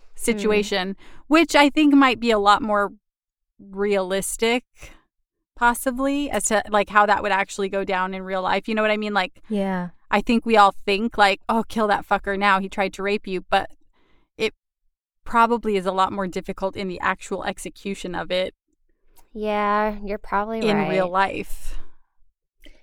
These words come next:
Speaker 2: Although he is a shitbag. I can't even. And we're saying he almost rapes her, but he already did rape her once in the bathtub, right? Like, that was a rape.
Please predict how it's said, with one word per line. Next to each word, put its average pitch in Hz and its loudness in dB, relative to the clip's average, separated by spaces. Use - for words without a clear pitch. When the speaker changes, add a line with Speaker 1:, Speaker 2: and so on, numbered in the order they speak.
Speaker 2:
Although 208 2
he 208 -2
is 190 -2
a 175 -4
shitbag. - -10
I 175 -8
can't 190 -8
even. 180 -8
And 254 4
we're 269 6
saying 302 6
he 240 0
almost 220 4
rapes 202 -2
her, 190 -2
but 254 8
he 285 2
already 339 6
did 269 2
rape 302 4
her 202 -2
once 214 0
in 214 0
the 202 0
bathtub, 214 2
right? 208 2
Like, 254 2
that 403 4
was 277 4
a 233 4
rape. 214 -2